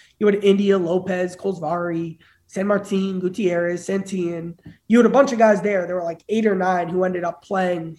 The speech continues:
for the Reds that season. And certainly, you know, you could see injuries pop up more this season because of its, uh,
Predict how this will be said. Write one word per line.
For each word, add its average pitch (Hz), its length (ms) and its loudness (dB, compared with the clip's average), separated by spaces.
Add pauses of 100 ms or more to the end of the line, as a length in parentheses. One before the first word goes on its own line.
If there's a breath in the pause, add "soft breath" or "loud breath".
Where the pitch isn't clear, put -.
(100)
for 202 80 -6
the 190 80 0
Reds 180 240 -2
that 165 200 -8
season. 160 360 -10 (320 loud breath)
And 185 140 -6
certainly, 196 460 2
you 175 80 -4
know, 165 120 -4
you 170 120 -6
could 180 160 -8
see 175 140 -6
injuries 180 340 -4
pop 175 240 -8
up 185 160 -4
more 180 160 -4
this 175 160 -10
season 165 460 -8 (140)
because 165 140 -10
of 165 140 -8
its, 165 200 -14
uh, 156 220 -14